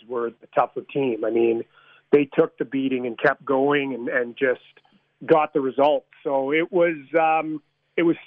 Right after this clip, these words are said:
for sure a statement game. Um,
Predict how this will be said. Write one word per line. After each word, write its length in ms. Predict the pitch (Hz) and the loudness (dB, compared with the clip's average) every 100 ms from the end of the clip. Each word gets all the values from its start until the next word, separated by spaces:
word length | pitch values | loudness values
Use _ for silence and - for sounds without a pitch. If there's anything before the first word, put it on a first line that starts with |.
| - | -2
for 120 | 180 | 0
sure 260 | - 220 214 | 0 2 0
a 100 | - | 2
statement 420 | 202 190 147 123 | 0 0 -6 -12
game. 300 | 127 120 135 - | -10 -8 -8 -6
Um, 840 | 143 131 127 127 127 123 123 123 | -2 0 0 -2 -4 -6 -10 -12